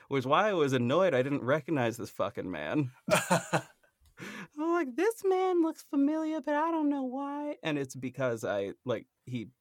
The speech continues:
Speaker 1: yeah. He was good too. Um, I thought it was interesting having, um,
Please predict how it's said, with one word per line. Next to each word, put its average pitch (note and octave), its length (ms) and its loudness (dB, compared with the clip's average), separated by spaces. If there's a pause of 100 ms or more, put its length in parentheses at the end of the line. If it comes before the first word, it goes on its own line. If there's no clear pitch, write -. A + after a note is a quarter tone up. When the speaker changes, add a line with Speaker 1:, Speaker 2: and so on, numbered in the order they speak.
(280)
Speaker 1:
yeah. D2 320 -6 (840)
He B2+ 180 -6
was B3 200 -10
good A2 500 -10
too. G#2+ 480 -8
Um, A2 380 -2 (100)
I C#3 100 4
thought F3 280 2
it A3+ 80 0
was F#3 200 -6
interesting C3 640 -2
having, A#2 760 -2 (180)
um, G#2+ 320 -2